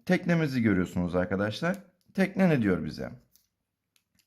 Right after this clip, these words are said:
A B parçasının yedi, B E parçasının kaç olduğunu vermiş? Dokuz. X'in şöyle bir ilginleştirelim hatta.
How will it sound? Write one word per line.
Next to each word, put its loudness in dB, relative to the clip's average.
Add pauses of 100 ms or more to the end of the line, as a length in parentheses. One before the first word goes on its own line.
(1200)
A 4
B 0
parçasının 0 (340)
yedi, -2 (520)
B 0
E 2
parçasının -2 (540)
kaç -6
olduğunu 0
vermiş? -6
Dokuz. -8 (960)
X'in -4 (420)
şöyle -4
bir 2
ilginleştirelim 0
hatta. -4